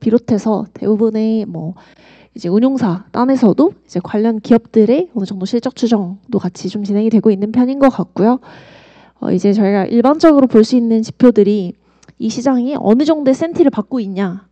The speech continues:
이런 것들을 판단할 때 이제 쉽게 저희가 볼 수 있는 게 시가총액, 뭐 이런 흐름들이 있을 것 같아요.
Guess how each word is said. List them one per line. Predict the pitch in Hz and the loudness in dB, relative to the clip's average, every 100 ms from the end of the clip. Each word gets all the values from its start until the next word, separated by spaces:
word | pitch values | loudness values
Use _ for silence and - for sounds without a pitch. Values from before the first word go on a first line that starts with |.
| - | -6
이런 | 214 226 | -2 0
것들을 | 226 240 226 | 2 2 0
판단할 | - 302 320 311 214 | -2 -2 0 2 0
때 | - 339 - _ _ | -2 -4 -4 _ _
이제 | 196 | -8
쉽게 | - - 294 208 180 | -8 -2 0 0 -4
저희가 | - 190 190 | -6 -4 -2
볼 | 202 202 | 0 0
수 | 240 | 0
있는 | 220 202 202 | -4 -4 -2
게 | 214 208 - - - _ | -2 -2 -8 -20 -20 _
시가총액, | - - 339 - 226 175 - | -12 -4 -2 0 0 0 -6
뭐 | - 190 | -2 2
이런 | 220 | 2
흐름들이 | 233 277 285 254 | 2 -2 -2 -4
있을 | 202 226 | -4 -4
것 | 226 | -2
같아요. | 220 185 | -2 -2